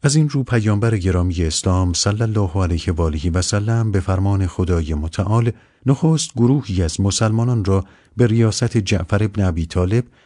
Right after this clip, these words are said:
به حبشه فرستاد و پس از چند سال خود آن حضرت نیز به همراه گروه کثیری از بقیه مسلمانان به سوی یثرب که بعدها مدینة النبی نام گرفت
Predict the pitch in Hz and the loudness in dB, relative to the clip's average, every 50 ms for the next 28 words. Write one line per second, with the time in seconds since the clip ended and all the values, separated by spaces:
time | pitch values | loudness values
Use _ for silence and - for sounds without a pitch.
0 | _ - 95 98 101 78 90 104 95 98 98 - - 120 107 - - 95 85 78 | _ -4 0 0 0 2 0 0 0 0 0 -2 0 -2 -4 -2 -2 -2 -2 -2
1 | - - - 82 76 73 - - - 87 - - 90 85 - 95 85 - - - | -4 -4 -2 -4 -4 -4 -6 -6 -8 -8 -6 -4 -4 -2 -2 -2 -2 -2 -2 -2
2 | 104 104 101 90 - - 95 92 92 87 82 - - - - - 151 143 135 120 | -2 0 -2 -2 -2 0 0 0 0 0 -4 -8 -14 -10 -4 0 2 4 4 4
3 | 110 101 95 95 87 90 101 98 87 - 87 85 82 - - - 98 87 85 104 | 4 4 2 0 0 0 -2 -2 -2 0 0 0 0 0 -2 -2 -2 0 0 0
4 | 104 101 113 113 107 113 104 - - 110 107 117 120 117 120 - - - 123 113 | 0 0 0 0 0 0 -2 0 0 2 2 4 2 2 0 0 -2 -2 -2 0
5 | - - - 139 127 101 87 78 73 - _ _ _ _ - 101 82 80 85 92 | 0 -2 -2 -2 -2 -2 -2 -4 -4 -8 _ _ _ _ -4 -2 -2 0 0 0
6 | 92 87 - 101 101 123 143 147 131 120 117 - - 107 101 92 87 87 85 82 | 0 2 0 0 -2 0 0 0 0 0 0 -2 -2 -2 0 0 0 0 2 2
7 | 85 87 87 90 87 - _ _ _ - 92 98 90 - - 90 82 76 80 76 | 2 2 0 0 -2 -6 _ _ _ -4 -2 -2 -2 0 0 -2 -2 0 -2 -2
8 | 73 80 80 80 - - - 110 117 120 - - _ _ _ _ - - 101 85 | -2 -2 -2 -2 -2 -2 0 0 0 0 -2 -6 _ _ _ _ -2 -2 0 2
9 | 92 82 78 - - - 117 123 127 110 98 92 85 90 87 82 78 78 - - | 2 0 0 -2 -4 -4 -2 -2 0 0 -2 -2 0 0 0 0 -2 -2 -4 -4
10 | 85 80 78 80 82 85 85 127 135 127 113 95 87 78 76 - 85 87 90 104 | -2 -2 0 0 0 0 0 0 0 0 2 0 0 -2 -2 -2 -2 0 0 0
11 | 110 - - | 0 -2 -4